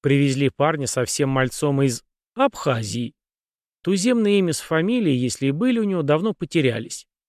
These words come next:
Швейцар, ныне совершенно вольный парень по фамилии Осипов, был нанят мной на общих основаниях, поселен во флигеле для слуг и даже успел немного отлупить коллег по общежитию. Эти клоуны почему-то решили, что массовость в комплекте с более светлой кожей дает им преимущество.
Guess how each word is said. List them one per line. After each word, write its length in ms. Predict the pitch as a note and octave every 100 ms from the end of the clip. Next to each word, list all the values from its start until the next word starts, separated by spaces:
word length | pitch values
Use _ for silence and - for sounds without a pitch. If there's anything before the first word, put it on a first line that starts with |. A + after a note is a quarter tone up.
| _ _ _ -
Швейцар, 560 | - E3+ - B3 C4+
ныне 200 | F#3 C3
совершенно 520 | A#2+ C3+ C3+ - C3+ B2+
вольный 300 | C#3+ B2+ A#2+
парень 360 | D3 C3 A2
по 120 | C#3
фамилии 500 | C3 C3+ C3 A#2 C#3
Осипов, 420 | A3+ - A#2+ C3 _ _ _ _ -
был 220 | F#3 G3
нанят 340 | A3 A3+ F#3+
мной 220 | E3+ F#3
на 160 | F3 F3
общих 260 | F3 - E3+
основаниях, 680 | - D#3+ C3 C3 B2 A#2
поселен 440 | C#3+ - D3 D3 C3+
во 120 | C3+
флигеле 460 | - A3 F3+ C#3+
для 160 | A#2+ C#3
слуг 380 | - C#3+ B2 -
и 60 |
даже 220 | F3 A#3 G#3
успел 280 | - F#3+
немного 380 | F3+ E3+ F3 D3
отлупить 420 | - D3+ - F#3
коллег 320 | - C#3+ C#3 -
по 80 | C#3
общежитию. 720 | C3 - E3+ A2+ G#2 - B2+ - _ _ _ _ _ _ _ _ _ -
Эти 200 | D3 -
клоуны 420 | D3+ E3+ F3+ C#3+
почему-то 440 | B2+ - C#3 C3+
решили, 400 | C#3 C3 - F#3
что 220 | C3 - C3
массовость 540 | D3 D3 - C3 -
в 40 |
комплекте 560 | - C3+ B2 D3+ C3+ C3+
с 80 | A#2
более 300 | C#3 C#3+ C3+
светлой 400 | - C#3 C#3+ C3
кожей 320 | - F#3+ D#3
дает 340 | C#3 C#3 C3
им 100 | C#3
преимущество. 800 | A#2+ E3 G3 C3+ A2+ - - B2